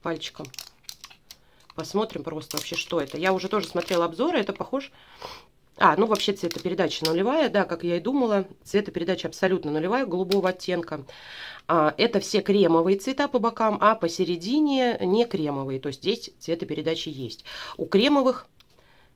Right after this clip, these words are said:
оттенков ее практически никакой нет. То есть вот так побаловаться, да?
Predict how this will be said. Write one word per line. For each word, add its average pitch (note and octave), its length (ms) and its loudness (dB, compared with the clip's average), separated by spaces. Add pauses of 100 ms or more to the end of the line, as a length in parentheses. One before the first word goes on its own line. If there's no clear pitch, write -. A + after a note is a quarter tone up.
(100)
оттенков G3 640 -2 (800)
ее D#3 320 -2
практически - 600 -12
никакой D3+ 440 -8
нет. B2 260 -10 (600)
То - 120 -14
есть - 160 -14
вот - 80 -16
так C3+ 140 -12
побаловаться, B2 680 -12
да? F3 180 -12